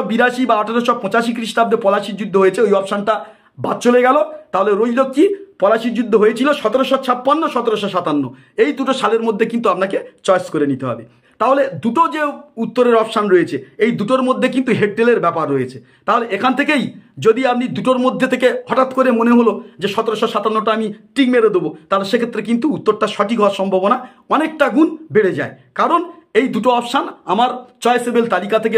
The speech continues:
বাদ চলে যাওয়ার কারণেই মাত্র দুটো পড়ে থাকলো, এই দুটোর মধ্যে থেকে কিন্তু হেডটেল করলে ম্যাক্সিমামটা লেগে যেতে পারে। এবারে ধরুন এমন একটা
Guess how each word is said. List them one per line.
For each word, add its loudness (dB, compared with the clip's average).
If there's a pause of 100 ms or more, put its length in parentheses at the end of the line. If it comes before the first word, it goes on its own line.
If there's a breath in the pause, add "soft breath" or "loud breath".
বাদ 0
চলে 4
যাওয়ার 0
কারণেই 0 (320 loud breath)
মাত্র -2 (140)
দুটো 2
পড়ে 6
থাকলো, 0
এই -6
দুটোর 0
মধ্যে 2
থেকে -2
কিন্তু -4
হেডটেল 0
করলে 2 (280 loud breath)
ম্যাক্সিমামটা 2
লেগে -2
যেতে -4
পারে। -8 (240)
এবারে 2 (440 loud breath)
ধরুন 2 (240)
এমন 0 (100)
একটা 0